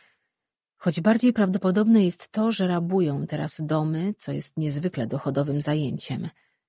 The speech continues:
Uśmiechnęła się szerzej, gdy przypomniała sobie, jak uciekali przed jej magią,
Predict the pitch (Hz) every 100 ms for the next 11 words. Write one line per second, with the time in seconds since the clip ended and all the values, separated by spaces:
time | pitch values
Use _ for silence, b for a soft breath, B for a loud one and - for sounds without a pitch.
0 | _ _ _ _ 214 - 196 - 135 117
1 | 143 - 143 - 143 147 180 208 196 160
2 | 165 165 - 175 175 185 226 220 - 208
3 | 202 208 185 - - - - - 175 170
4 | 110 - - 147 165 170 147 151 156 123
5 | 117 156